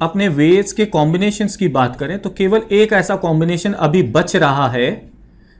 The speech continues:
जहाँ इनके बीच टू फिफ्टी ग्राम्स का डिफरेंस आ जाए, अगर इनमें से एक हंड्रेड हो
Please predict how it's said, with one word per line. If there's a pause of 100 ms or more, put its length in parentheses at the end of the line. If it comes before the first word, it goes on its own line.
(140)
जहाँ
इनके
बीच
टू
फिफ्टी
ग्राम्स
का
डिफरेंस
आ
जाए, (320)
अगर
इनमें
से
एक
हंड्रेड
हो